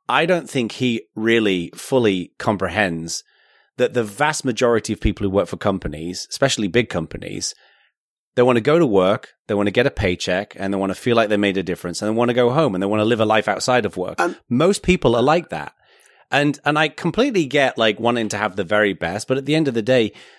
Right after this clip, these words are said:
Speaker 1: you cannot expect fifteen hundred people at Twitter,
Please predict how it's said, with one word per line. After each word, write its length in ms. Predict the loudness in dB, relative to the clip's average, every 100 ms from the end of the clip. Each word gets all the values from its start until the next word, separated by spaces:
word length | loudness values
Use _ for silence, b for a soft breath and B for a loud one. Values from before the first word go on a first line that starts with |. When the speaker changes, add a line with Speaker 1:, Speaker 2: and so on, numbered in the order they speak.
| B B
Speaker 1:
you 140 | -4
cannot 400 | 0 0 2 0
expect 680 | -2 0 2 2 -2 -14 -18
fifteen 520 | -6 -2 0 2 2
hundred 280 | 2 0 2
people 540 | 2 2 0 -6 -6 _ _ -4
at 180 | -4 -2
Twitter, 480 | -2 0 -2 -6